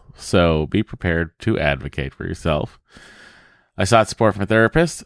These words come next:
specializing in infertility and maternal care. Postpartum Support International can help you find a list of qualified professionals in your area. They are great at any stage. The help of the therapist and the M F M extra imaging and tests, I worked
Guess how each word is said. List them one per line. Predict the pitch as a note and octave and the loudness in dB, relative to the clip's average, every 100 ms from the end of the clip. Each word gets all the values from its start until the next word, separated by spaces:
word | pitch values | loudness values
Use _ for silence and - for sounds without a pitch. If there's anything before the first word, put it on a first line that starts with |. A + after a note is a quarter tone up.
| - | -16
specializing | - A2+ - G#2 F#2+ F#2+ F2+ | 0 2 4 4 4 4 2
in | E2+ | 2
infertility | E2 D2+ D2+ D2+ E2+ | 0 -4 -6 -4 -2
and | F#2+ | -4
maternal | E2 C2+ | -4 -8
care. | C2+ A2+ C3 | -2 2 2
Postpartum | - F#2+ E2+ - F#2+ F2+ E2+ | 4 0 0 0 2 4 0
Support | - - - G2 F#2 - | -6 -10 0 2 2 -2
International | F2+ D#2+ D2 D#2 F2 A2 A#2 | -4 -4 0 0 0 0 -2
can | - D#2+ | -2 -2
help | F2+ F#2+ - | 2 2 2
you | E2+ F#2+ B2 | 2 4 2
find | - F2 D2 | 0 0 0
a | |
list | D2+ E2 - | -2 -2 -6
of | - | -2
qualified | E2+ D#2+ D#2 D2 | 0 0 -2 -4
professionals | E2 D#2 C#2+ C#2 | -4 -4 -4 -4
in | C2+ | -6
your | C2 - | -6 -2
area. | D#2+ D#2+ F#2+ C3+ D#3 - - - - _ _ | 2 4 6 6 4 -6 -20 -20 -20 _ _
They | A2 A#2+ | -2 0
are | B2 | 0
great | G#2 E2 D#2+ | 0 -2 -2
at | - G#2 - | -2 -6 0
any | B2+ G3 E3 | 2 4 4
stage. | - - D2+ G1+ - - _ _ _ _ - | 2 -4 -6 -6 -12 -20 _ _ _ _ -14
The | F2+ | -2
help | A2+ C#3+ | 0 0
of | A#2+ | -4
the | C3+ | -2
therapist | B2+ G#2 G2+ G#2+ G#2 - | 2 2 2 0 -2 -6
and | - G2 B2 | -4 -2 0
the | C3 | 2
M | A2+ A2 | 4 4
F | G#2+ G2 | 2 2
M | F#2 F#2 | 0 0
extra | - - - | -4 -4 -2
imaging | G#2+ A2 G#2 G#2 | 0 0 0 0
and | G2+ | 0
tests, | G2 E2+ - - | 2 2 0 -4
I | C#2 | -4
worked | D2+ G2+ - - | 0 0 0 -10